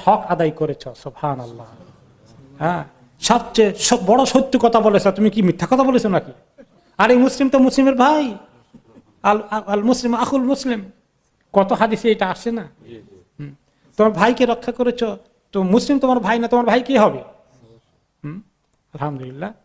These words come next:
সাহাবী খুশি হয়ে গেলেন। এরপরে মদিনায় আসলেন, আসার পরে ওনারা আলহামদুলিল্লাহ ইসলাম কবুল করলেন। বিশেষ করে ওয়াইল ইবনে হুজর, যাকে অ্যারেস্ট করা হয়েছিল, তিনি কিন্তু সাংঘাতিকভাবে ইসলামের তালিম নিলেন।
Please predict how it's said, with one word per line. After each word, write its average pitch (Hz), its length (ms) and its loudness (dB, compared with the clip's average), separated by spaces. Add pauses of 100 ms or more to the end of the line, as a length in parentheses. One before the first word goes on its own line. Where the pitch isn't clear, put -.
(140)
সাহাবী 147 300 -16
খুশি - 260 -10
হয়ে 143 180 -10
গেলেন। 165 240 -4 (840)
এরপরে 165 500 2 (1500)
মদিনায় 160 340 4
আসলেন, 170 360 -4 (360)
আসার 156 280 0
পরে 143 260 0
ওনারা 143 300 2
আলহামদুলিল্লাহ 143 920 -8
ইসলাম 143 240 -6
কবুল 147 220 -2
করলেন। 165 280 -4
বিশেষ - 280 -6
করে 190 220 -4 (300)
ওয়াইল 214 500 4
ইবনে 208 160 4 (100)
হুজর, 196 240 4
যাকে 180 400 0 (220)
অ্যারেস্ট 175 280 0
করা 156 180 0
হয়েছিল, 143 440 -6 (440)
তিনি 208 200 4
কিন্তু 202 260 0
সাংঘাতিকভাবে 208 840 0
ইসলামের 175 380 -4
তালিম 147 380 -4
নিলেন। 127 320 -6